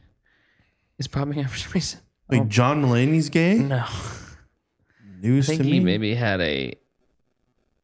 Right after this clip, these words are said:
Speaker 1: oh, it's a song. Old
Speaker 2: Gay.
Speaker 1: Gay Man is a song by John Mulaney. That's why it's popping up.
Speaker 2: Oh.
Speaker 1: It's fine.
Speaker 2: <laughs> Did you search Old Gay Man?
Speaker 1: Yeah, I did.
Speaker 2: Oh my God,
Speaker 1: <laughs> Oh,
Speaker 2: live
Speaker 1: well.
Speaker 2: baseball is back.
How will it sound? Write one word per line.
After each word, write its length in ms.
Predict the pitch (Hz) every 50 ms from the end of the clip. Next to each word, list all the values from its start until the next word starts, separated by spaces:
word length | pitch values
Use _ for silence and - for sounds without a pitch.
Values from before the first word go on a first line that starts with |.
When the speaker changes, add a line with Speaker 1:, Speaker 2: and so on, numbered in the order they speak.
| _ _ _
Speaker 1:
oh, 100 | 131 131 135
it's 100 | 123 123
a 40 |
song. 760 | 117 - - - 113 110 117 123 113 87 60 50 50 - - -
Old 200 | - 107 117 104
Speaker 2:
Gay. 60 | 87
Speaker 1:
Gay 220 | - 120 117 113 110
Man 400 | 107 104 104 107 101 95 90 98
is 140 | 107 110
a 40 | 110
song 320 | - - - 101 104 107 110
by 120 | 104 104
John 260 | 107 104 104 104 107 104
Mulaney. 360 | 101 98 98 87 78 67 69
That's 200 | 92 110 - -
why 120 | 82 64
it's 100 | - -
popping 320 | - - 50 - - - - -
up. 120 | - - _ _ _
Speaker 2:
Oh. 460 | 104 98 95 95 92 95 95 95 - - -
Speaker 1:
It's 160 | - - -
fine. 180 | - - 50 -
Speaker 2:
<laughs> 1000 | - 127 277 269 - 277 - - 277 254 - - - - - - - - _
Did 140 | - 110 107
you 100 | 113 131
search 280 | 127 - 113 117 113 -
Old 200 | 101 113 117 117
Gay 140 | 127 135
Man? 320 | 135 143 151 156 165 165 160 - _ _ _ _ _ _ _ _ _ - - - - - - - - - - _ _
Speaker 1:
Yeah, 120 | 107 113
I 40 | 117
did. 340 | 107 113 101 82 76 78 107 - - _ - 139
Speaker 2:
Oh 220 | 135 123 123 -
my 160 | - - 107 95 -
God, 260 | - 107 113 120 117
Speaker 1:
<laughs> 40 | 104
Oh, 20 | 104
Speaker 2:
live 180 | 110 127 131 -
Speaker 1:
well. 180 | 60 67 87
Speaker 2:
baseball 640 | 120 117 110 117 131 - - - 117 101 101 98 98
is 140 | 98 92
back. 640 | 95 - - 107 113 123 127 117 98 - - - -